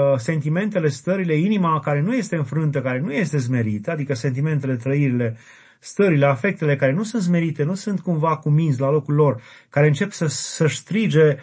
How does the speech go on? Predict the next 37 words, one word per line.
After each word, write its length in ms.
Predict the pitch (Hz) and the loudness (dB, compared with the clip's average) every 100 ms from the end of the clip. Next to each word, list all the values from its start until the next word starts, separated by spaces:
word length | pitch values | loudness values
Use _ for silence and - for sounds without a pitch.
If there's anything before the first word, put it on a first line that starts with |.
| - - _ - | -14 -20 _ -6
uh, 300 | 147 143 139 | 0 2 2
biruința, 580 | 135 165 196 202 147 123 | 2 4 4 2 0 0
să 140 | 123 | -4
strige 540 | 151 - 208 165 175 156 - _ | -4 -2 -4 2 2 2 -2 _
jertfelnicia. 960 | - 185 160 185 190 196 - 214 156 120 | 2 2 2 0 0 -2 -2 0 2 0
Știți 260 | 113 175 | -4 -8
cum 140 | - 151 | -4 -6
strigă 400 | - 156 151 139 | -4 -4 2 4
dragostea 580 | 143 151 127 117 139 131 | 6 4 2 0 -2 0
rănită, 480 | 143 147 151 131 | 2 2 0 -6
care, 180 | 120 135 | -8 -4
„Eu 100 | 147 | -4
cât 200 | 147 156 | -4 0
am 120 | 156 | 0
dăruit, 380 | 143 143 151 120 | 2 2 2 0
eu 60 | 147 | -4
cât 140 | 170 | -2
am 120 | 175 | -2
făcut, 420 | 156 160 - 175 120 - - _ | -2 -6 -2 -2 -4 -12 -20 _
eu 120 | 160 | -2
cât 140 | 190 | 2
am 120 | 190 185 | 4 4
investit 480 | 175 170 - 202 | 4 2 0 -2
în 100 | 170 | -2
celălalt.” 560 | 151 185 165 156 131 117 - - _ | 0 0 2 2 2 -2 -18 -20 _
Ei, 180 | 175 175 | 0 2
când 300 | 175 175 160 | 2 2 2
această 840 | 156 147 196 190 - 170 156 143 143 | 0 -2 -4 -4 0 2 2 0 0
iubire 520 | 147 143 170 185 156 127 | -2 -2 -2 0 0 -2
sau 220 | 117 139 | -2 -2
jertfă 380 | 135 180 - 156 | 0 -2 -2 -4
nu 160 | 196 | -2
este 220 | 269 - | -4 -4
smerită, 580 | 175 165 160 160 160 135 - _ _ _ _ _ _ | -2 -2 -2 -2 -2 -4 -6 _ _ _ _ _ _
uh, 300 | 139 135 135 | -4 -2 0
nu 160 | 143 208 | 2 2
este 340 | 226 - | 2 2